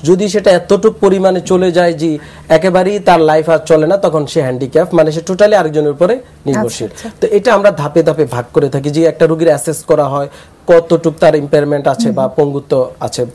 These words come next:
Speaker 1: টোটালটা একসাথে আমরা বলে থাকি পঙ্গুত্ব। এখন যদি কারো কোমরের সমস্যা হয়, তা থেকে একটা ফুট ড্রপ হয়ে গেল, তো ফুট ড্রপ হলে সে কিন্তু আর স্বাভাবিক হাঁটা
Speaker 2: হাঁটতে
Speaker 1: চলাফেরা
Speaker 2: পারছে না।
Speaker 1: করতে পারবে না।
Speaker 2: হুম।
Speaker 1: তো হাঁটা স-, চলাফেরা না করতে পারে, this is one type of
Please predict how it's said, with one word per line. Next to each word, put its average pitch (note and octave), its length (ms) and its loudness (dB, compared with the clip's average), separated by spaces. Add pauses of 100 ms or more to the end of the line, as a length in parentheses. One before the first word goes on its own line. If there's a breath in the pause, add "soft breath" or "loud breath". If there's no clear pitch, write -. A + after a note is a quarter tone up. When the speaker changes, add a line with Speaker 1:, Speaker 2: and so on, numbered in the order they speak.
(160)
Speaker 1:
টোটালটা G#3 320 -2
একসাথে E3+ 380 -2
আমরা D3+ 160 0
বলে C#3 200 -4
থাকি C3+ 200 -6
পঙ্গুত্ব। A#2 380 -6 (340 loud breath)
এখন E3 180 2
যদি F3+ 180 -2
কারো F3+ 200 2
কোমরের F3+ 300 -2
সমস্যা F3 320 -4
হয়, F#3 100 -2 (200 loud breath)
তা D#3+ 120 4
থেকে E3+ 200 0
একটা E3+ 140 0
ফুট F3+ 220 -2
ড্রপ D3+ 360 4
হয়ে B2+ 160 0
গেল, G2+ 180 -8 (360 loud breath)
তো D#3 60 -4
ফুট F#3+ 240 -2
ড্রপ F#3 340 2
হলে G#3 160 0
সে G3 140 -4
কিন্তু F#3+ 160 -2
আর G3+ 40 2
স্বাভাবিক E3 480 -4
হাঁটা C#3+ 200 -4
Speaker 2:
হাঁটতে - 140 0
Speaker 1:
চলাফেরা F3+ 300 2
Speaker 2:
পারছে - 300 -8
না। G3+ 60 -6
Speaker 1:
করতে G#3+ 220 2
পারবে C#3 260 0
না। A#3 80 -2
Speaker 2:
হুম। G3+ 80 -6 (220 loud breath)
Speaker 1:
তো C3+ 80 -6
হাঁটা F3+ 220 2
স-, G3+ 200 -4
চলাফেরা G3+ 400 4
না G3 180 -2
করতে G3+ 300 0
পারে, G3+ 200 2
this E3+ 160 -6
is F3+ 140 -8
one E3+ 140 0
type D#3+ 180 -4
of D#3+ 80 0